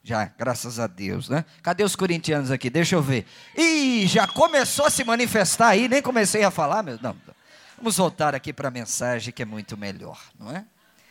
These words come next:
Então diga assim, quem não nasceu do alto. Ah, desanimaram? Só porque eu falei disso?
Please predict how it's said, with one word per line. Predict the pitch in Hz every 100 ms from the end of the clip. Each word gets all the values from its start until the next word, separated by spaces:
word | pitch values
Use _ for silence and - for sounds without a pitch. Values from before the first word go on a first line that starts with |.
| _ _ _ -
Então | 233
diga | 240 240
assim, | 226 214
quem | 202 285
não | 285 330 370
nasceu | 320 233 - 311
do | 262 262
alto. | 294 294 247 - - _ _ _ _ _ _ _ _ _ _ - - - - - -
Ah, | - 427
desanimaram? | 208 175 240 214 247 392 415 185 _ _ _ _ _ _ _ _ - - - - _ _ _
Só | -
porque | - -
eu |
falei | 233 202 190
disso? | 190 359 - -